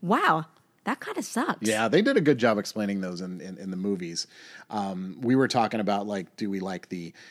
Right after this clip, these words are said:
Speaker 2: the, the original X-Men franchise? Do we like the, the Wolverine Breakout franchise? Or do we like the new class?
Speaker 1: New class,
Speaker 2: You
Speaker 1: for
Speaker 2: were,
Speaker 1: sure.
Speaker 2: you're, yeah, you're definitely a big fan of the
Speaker 1: Well,
Speaker 2: new class.
Speaker 1: my problem with the Wolverine, uh, spinoffs is that,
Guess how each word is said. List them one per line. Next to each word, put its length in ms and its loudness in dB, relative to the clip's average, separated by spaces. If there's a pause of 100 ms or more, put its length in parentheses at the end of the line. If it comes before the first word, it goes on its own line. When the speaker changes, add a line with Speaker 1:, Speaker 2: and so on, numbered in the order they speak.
(200)
Speaker 2:
the, 200 -4
the 160 -8
original 460 6
X-Men 480 0
franchise? 800 0
Do 80 -6
we 80 -2
like 300 -4
the, 260 -6 (240)
the 100 -2
Wolverine 560 2
Breakout 560 4
franchise? 640 2
Or 60 0
do 120 0
we 120 2
like 220 2
the 80 0
new 260 2
class? 720 -6 (180)
Speaker 1:
New 180 2
class, 480 -2
Speaker 2:
You 120 4
Speaker 1:
for 40 8
Speaker 2:
were, 60 6
Speaker 1:
sure. 240 2
Speaker 2:
you're, 120 6
yeah, 140 4
you're 160 6
definitely 380 6
a 40 0
big 140 0
fan 220 0
of 80 0
the 80 0
Speaker 1:
Well, 80 2
Speaker 2:
new 60 0
class. 280 -2
Speaker 1:
my 120 2
problem 440 2
with 140 -2
the 60 -2
Wolverine, 600 2 (380)
uh, 220 0 (120)
spinoffs 640 0
is 100 -4
that, 280 -2